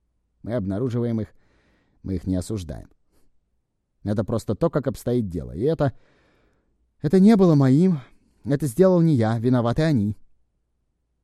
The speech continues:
Это то, из чего исходит такой человек. И на самом деле все, что он ищет, находясь на этом уровне,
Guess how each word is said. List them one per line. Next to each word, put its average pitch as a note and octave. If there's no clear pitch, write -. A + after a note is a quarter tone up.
Это F3
то, F#3
из D#3
чего E3
исходит F3+
такой A2+
человек. F#2
И C3+
на C3
самом G3
деле B2+
все, D#3
что D3
он C#3+
ищет, C3
находясь G2+
на F2+
этом F2+
уровне, G#2